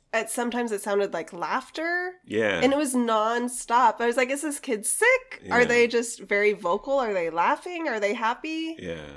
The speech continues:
Speaker 1: Are they crying? What?" Like, I couldn't, I, I didn't identify the noise that it
Speaker 2: Do,
Speaker 1: was making.
Speaker 2: do you think that's appropriate to bring a, a child, an
Speaker 1: Yeah.
Speaker 2: invalid? <laughs> You think it's okay?
Speaker 1: <laughs>
Speaker 2: Should
Speaker 1: Just
Speaker 2: they have, should they
Speaker 1: Chipotle.
Speaker 2: have seating, sitting outside?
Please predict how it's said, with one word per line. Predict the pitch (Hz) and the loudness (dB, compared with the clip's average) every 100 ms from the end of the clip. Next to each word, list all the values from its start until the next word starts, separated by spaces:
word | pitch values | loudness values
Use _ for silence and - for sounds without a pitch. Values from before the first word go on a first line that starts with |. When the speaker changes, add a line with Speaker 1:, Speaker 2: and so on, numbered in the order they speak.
| - | -12
Speaker 1:
Are | 240 226 | -2 2
they | 247 | 2
crying? | - 247 254 320 330 302 | 2 2 4 4 2 4
What?" | 294 - | 2 4
Like, | 185 - | 0 2
I | 233 | -2
couldn't, | 285 320 302 - _ | -2 0 -2 -4 _
I, | 233 240 - | 0 0 0
I | 214 | -2
didn't | 208 233 247 - | -2 -2 -4 -2
identify | 196 202 202 202 185 | 0 0 0 0 -2
the | |
noise | 170 180 180 - | -2 -2 -4 -6
that | 165 | -6
it | |
Speaker 2:
Do, | 160 | -6
Speaker 1:
was | 160 | -6
making. | 165 202 143 143 - | -4 -4 -6 -10 -2
Speaker 2:
do | 139 | 2
you | 160 | 2
think | 185 180 | 2 2
that's | 180 180 | 0 0
appropriate | 151 127 131 156 160 127 | -2 0 0 0 -2 -4
to | 117 | -8
bring | 101 113 120 110 | -4 -2 -2 -4
a, | - - - - 90 | -8 -12 -12 -12 -6
a | 92 92 95 - - - - | -6 -4 -8 -10 -16 -20 -14
child, | - 85 92 98 107 110 - _ _ _ | -8 -4 -4 -2 -4 -6 -14 _ _ _
an | - | -2
Speaker 1:
Yeah. | 427 381 370 370 | 2 4 6 6
Speaker 2:
invalid? | 349 120 120 - | 4 4 2 -2
<laughs> | - _ _ _ | -10 _ _ _
You | 131 | -6
think | 123 139 | 0 2
it's | 139 131 | 4 4
okay? | 120 135 131 - | 4 4 2 0
Speaker 1:
<laughs> | - | -8
Speaker 2:
Should | - 427 | 4 8
Speaker 1:
Just | 226 | 10
Speaker 2:
they | 226 | 10
have, | 214 302 | 12 10
should | 311 - | 10 8
they | 208 | 8
Speaker 1:
Chipotle. | |
Speaker 2:
have | 185 208 | 8 4
seating, | - 220 185 190 180 160 - | 2 2 2 2 2 -2 -6
sitting | - 196 180 175 160 | -6 0 2 2 2
outside? | 147 147 139 - 139 143 165 180 175 | 2 2 -2 -4 -4 -2 -4 -6 -10